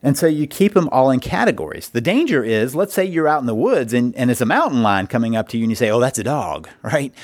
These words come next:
And suddenly we've bent the map. We've broadened the category out to something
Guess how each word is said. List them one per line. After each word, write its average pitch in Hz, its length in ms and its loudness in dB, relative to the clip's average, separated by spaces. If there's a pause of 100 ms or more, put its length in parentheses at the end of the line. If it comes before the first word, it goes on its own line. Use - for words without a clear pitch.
(360)
And 127 140 -4
suddenly 151 680 -2
we've 120 380 -4
bent 120 200 -2
the 101 60 -10
map. 110 380 -6
We've 107 420 -6
broadened 123 640 -2
the 107 40 -2
category 110 760 -4
out 98 320 -4
to 107 80 -12
something 104 600 -4